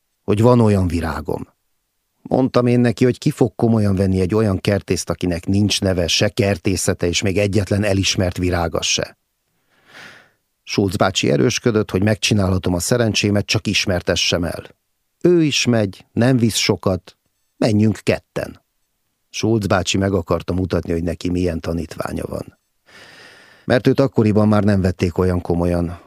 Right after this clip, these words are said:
Voltak sokkal nagyobb kertészek, de még tudott menni, mert román világ volt, ott a zsidók mehettek, nem voltak úgy tiltva, mint a magyaroknál. Na,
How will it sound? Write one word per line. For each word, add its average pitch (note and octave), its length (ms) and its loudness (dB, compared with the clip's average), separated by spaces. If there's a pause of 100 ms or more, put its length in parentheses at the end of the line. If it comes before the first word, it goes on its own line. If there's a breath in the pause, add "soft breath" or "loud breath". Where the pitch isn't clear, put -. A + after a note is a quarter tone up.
(140 loud breath)
Voltak B2+ 380 0
sokkal A2 400 0
nagyobb F#2+ 280 0
kertészek, G#2+ 840 -4
de - 140 0
még G3 160 0
tudott A2 340 -2
menni, C3 260 2
mert B2 220 0
román G#2+ 320 2
világ G2+ 340 2
volt, A#2+ 400 -2 (180)
ott - 220 -2
a A2 60 4
zsidók G#2+ 380 0
mehettek, G2 500 0
nem G#2+ 140 2
voltak G2+ 340 0
úgy G2 140 -2
tiltva, F#2 360 0
mint F2+ 200 -2
a F2+ 40 -2
magyaroknál. - 880 -8 (1200)
Na, C3 300 0